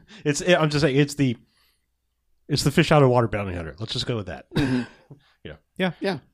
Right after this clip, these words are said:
Speaker 3: And it's a super simple plot. I mean, super simple.
Speaker 2: Yeah, he collects a bounty on a guy, uh, in the ver-, in the very opening first scene. Is they, he, they kill a bunch of,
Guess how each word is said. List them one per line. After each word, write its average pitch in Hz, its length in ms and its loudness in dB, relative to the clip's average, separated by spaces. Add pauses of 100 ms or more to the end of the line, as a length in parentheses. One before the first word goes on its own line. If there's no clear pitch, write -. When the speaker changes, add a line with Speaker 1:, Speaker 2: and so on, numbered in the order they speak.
(200)
Speaker 3:
And 156 80 0
it's 160 160 0
a 165 60 -2
super 165 380 -2
simple 165 380 -2
plot. 143 420 -2 (300)
I 120 80 -2
mean, 117 380 0
super 117 720 -6
simple. 85 480 -10 (340)
Speaker 2:
Yeah, 127 260 -2
he 143 260 -4
collects 131 380 -2
a 135 60 -6
bounty 127 340 0
on 120 200 -2
a 120 80 -4
guy, 117 460 -8 (300)
uh, 123 40 -8
in 113 260 -12
the 117 80 -8
ver-, 120 160 -4
in 127 160 -6
the 117 80 -6
very 135 320 2
opening 123 340 -4
first - 320 -6
scene. 110 380 -6 (380)
Is 110 300 -8
they, 117 300 -8
he, 127 160 -6
they 120 220 -6
kill 113 320 -4
a - 20 -6
bunch 110 300 -8
of, 104 420 -8